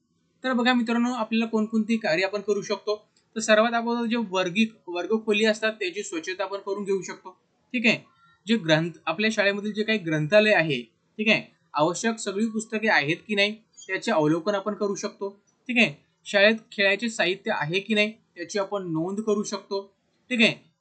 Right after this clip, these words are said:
जे गरजू विद्यार्थी आहेत आपल्या शाळेमधील, मधले, त्यांना निशुल्क प्रवेश आपण देऊ शकतो.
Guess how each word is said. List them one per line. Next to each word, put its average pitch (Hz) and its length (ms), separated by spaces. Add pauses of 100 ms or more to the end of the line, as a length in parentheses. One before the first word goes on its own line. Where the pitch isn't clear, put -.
(140)
जे 226 120
गरजू 185 440
विद्यार्थी 170 520
आहेत 214 140
आपल्या 196 240
शाळेमधील, 185 500 (240)
मधले, 175 460 (200)
त्यांना 208 300
निशुल्क 185 520
प्रवेश 196 500
आपण 208 220
देऊ 196 160
शकतो. 196 460